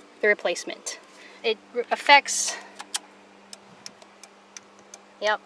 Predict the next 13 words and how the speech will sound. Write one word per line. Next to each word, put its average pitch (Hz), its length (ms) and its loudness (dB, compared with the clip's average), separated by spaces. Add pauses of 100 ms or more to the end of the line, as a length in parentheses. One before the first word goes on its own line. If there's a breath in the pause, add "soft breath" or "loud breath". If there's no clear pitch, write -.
(120)
it 240 80 -4
affects 240 360 4
the 208 100 -16
blinkers 302 580 8 (380)
and 247 260 -2
your 240 100 -4
hazards. 190 640 -4 (600 loud breath)
So, 202 640 0 (520)
good 277 140 -2
deal. 233 360 4 (120)
Oh, 214 200 6
and 247 200 4
then, 262 280 6